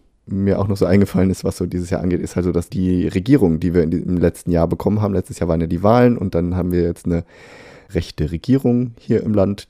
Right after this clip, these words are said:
die, ähm, von den Schwedendemokraten unterstützt wird und auch von drei bürgerlich-rechts-Mitte-Parteien gebildet ist. Und die führen halt so langsam auch das durch, wofür sie gewählt wurden oder was sie halt versprochen haben, dass sie,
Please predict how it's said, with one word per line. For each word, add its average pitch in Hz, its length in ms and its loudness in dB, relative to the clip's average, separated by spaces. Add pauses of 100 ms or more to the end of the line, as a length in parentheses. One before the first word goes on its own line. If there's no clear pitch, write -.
die, 92 300 -2 (280)
ähm, 90 240 -6
von - 160 -6
den 85 160 -2
Schwedendemokraten 95 800 0
unterstützt - 640 -4
wird 107 300 0
und 95 140 -6
auch 82 100 -10
von 92 160 -4
drei 82 380 0 (180)
bürgerlich-rechts-Mitte-Parteien 82 2250 -2
gebildet 123 340 0
ist. 107 200 -4 (760)
Und 98 240 -2
die 101 80 -2
führen 104 280 0
halt 90 140 0
so 95 80 -2
langsam 92 460 2
auch - 400 -2 (140)
das 95 380 -2
durch, 104 300 2
wofür 104 280 -2
sie 107 80 -4
gewählt 107 320 0
wurden 87 200 0
oder 85 160 0
was 85 140 -2
sie 87 100 -2
halt 85 140 -2
versprochen 95 420 -4
haben, 87 180 -2
dass 85 140 -8
sie, 87 220 -2